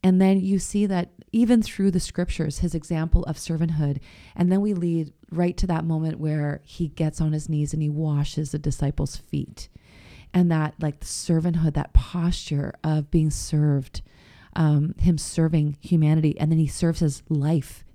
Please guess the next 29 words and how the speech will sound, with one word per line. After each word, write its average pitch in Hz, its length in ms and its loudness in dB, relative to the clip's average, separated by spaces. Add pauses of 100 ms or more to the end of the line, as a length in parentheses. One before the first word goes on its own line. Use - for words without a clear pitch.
gives 202 380 4
his 160 240 -4
life 156 380 0
as 151 100 2
a 147 80 2
ransom. 147 480 0 (560)
And 202 100 2
I 202 60 6
just 233 280 -4
was, 311 140 -6
just - 200 -6
been 196 140 2
pondering 226 580 4
that, 156 260 0
like, 160 160 -4
the, 156 300 2 (400)
how 185 320 2 (540)
society 175 640 2
has 170 260 -2
so 175 220 -4
mixed 175 320 -2
that 160 180 0
up, 165 160 -2
but 160 160 4
the 175 60 0
kingdom 208 600 2 (240)
way 160 440 4
is 175 180 2
the 180 120 -2